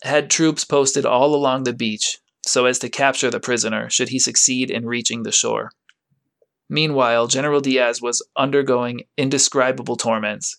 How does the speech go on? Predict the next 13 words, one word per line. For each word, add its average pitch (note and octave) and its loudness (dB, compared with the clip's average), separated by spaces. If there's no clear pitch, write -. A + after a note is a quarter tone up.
cramped C3+ -2
as C3+ 2
he C3+ -2
was, G#2+ 0
within C3 0
the C3 -2
narrow C3 4
limits A#2 -2
of A2+ -6
that A#2 0
tiny A#2+ -6
cabin A2+ -4
locker, G#2+ -4